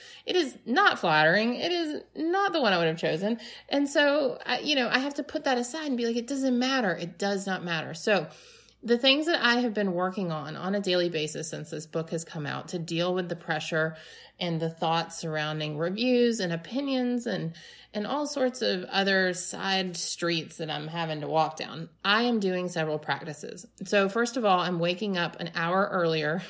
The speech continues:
<laughs> For those of you who know me are like, "What? Do you get up at midnight now?" <laughs> No, I'm, I used to get up, like, at four thirty,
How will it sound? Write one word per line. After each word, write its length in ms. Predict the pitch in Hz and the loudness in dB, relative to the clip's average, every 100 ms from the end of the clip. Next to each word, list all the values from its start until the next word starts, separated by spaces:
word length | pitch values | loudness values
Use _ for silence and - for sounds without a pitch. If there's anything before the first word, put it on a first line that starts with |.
| 277 - | 0 -2
<laughs> 260 | - - | -8 -4
For 100 | - | 4
those 180 | 202 226 | 8 8
of 80 | 220 | 6
you 120 | 226 | 4
who 80 | 233 | 6
know 180 | 196 170 | 4 4
me 180 | 175 165 | 2 2
are 120 | 156 | 2
like, 200 | 151 147 | 2 0
"What? 600 | - 151 156 190 - - | -4 0 2 0 -2 -10
Do 200 | - 170 | -8 -4
you 100 | 175 | 0
get 120 | 165 | 2
up 120 | 160 160 | 2 0
at 100 | 156 | -2
midnight 340 | 156 170 190 | -2 -2 2
now?" 200 | 240 240 - | 2 2 0
<laughs> 40 | - - - - - - - | -16 -20 -20 -18 -20 -20 -8
No, 320 | - 165 151 165 - | 2 4 2 -4 0
I'm, 240 | 190 185 180 - _ | 2 4 0 -6 _
I 120 | 196 208 | 0 2
used 280 | 262 339 | 2 2
to 80 | 294 | 0
get 160 | 208 180 | 2 4
up, 160 | 170 | 4
like, 160 | 175 165 | 2 0
at 140 | - | -2
four 200 | 170 170 | -2 -2
thirty, 520 | 165 156 151 139 165 | 0 0 0 -2 -6